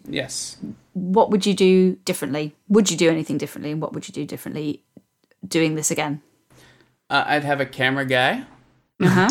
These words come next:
Speaker 1: or girl.
Speaker 2: Mm-hmm.
Speaker 1: Um, the, the gender's not very important.
Speaker 2: Okay.
Speaker 1: Um, yeah, uh, a, a camera operator <laughs> for sure, an extra
Speaker 2: Yeah.
Speaker 1: set of hands.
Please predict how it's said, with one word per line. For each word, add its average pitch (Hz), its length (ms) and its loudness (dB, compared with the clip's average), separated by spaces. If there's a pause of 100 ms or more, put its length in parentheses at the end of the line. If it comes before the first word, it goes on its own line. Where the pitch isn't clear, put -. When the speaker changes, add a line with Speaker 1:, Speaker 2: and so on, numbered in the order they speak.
Speaker 1:
or 135 120 2
girl. 127 420 0 (500)
Speaker 2:
Mm-hmm. 180 500 2
Speaker 1:
Um, 131 340 -4 (640)
the, 135 120 -6
the 131 240 -2
gender's 139 400 2
not 127 120 0
very 123 180 0
important. 123 500 -6 (540)
Speaker 2:
Okay. 165 80 4
Speaker 1:
Um, 131 440 2
yeah, 139 280 2 (160)
uh, 135 400 4
a, 131 140 -2 (180)
a 135 60 -2
camera 131 340 0
operator 131 640 0 (100)
<laughs> - 100 -16
for - 380 -2
sure, 139 580 2
an 139 160 -2
extra 139 280 2
Speaker 2:
Yeah. 180 80 4
Speaker 1:
set 131 100 2
of 127 80 0
hands. 131 400 -4